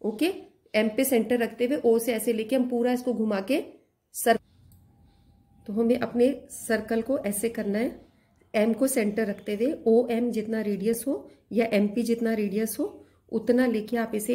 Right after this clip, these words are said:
एक सर्कल ड्रॉ कर देंगे। तो अब ये जो सर्कल है, नया जो सर्कल हमने बनाया,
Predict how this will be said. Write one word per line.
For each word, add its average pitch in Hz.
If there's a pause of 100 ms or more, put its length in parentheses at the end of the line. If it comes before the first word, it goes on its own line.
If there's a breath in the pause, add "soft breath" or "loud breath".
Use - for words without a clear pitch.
एक 247
सर्कल 226 (420)
ड्रॉ 190
कर 160
देंगे। 180 (600 soft breath)
तो 240
अब 247
ये 285
जो 302
सर्कल 226
है, 226
नया 220
जो 254
सर्कल 233
हमने 208
बनाया, 175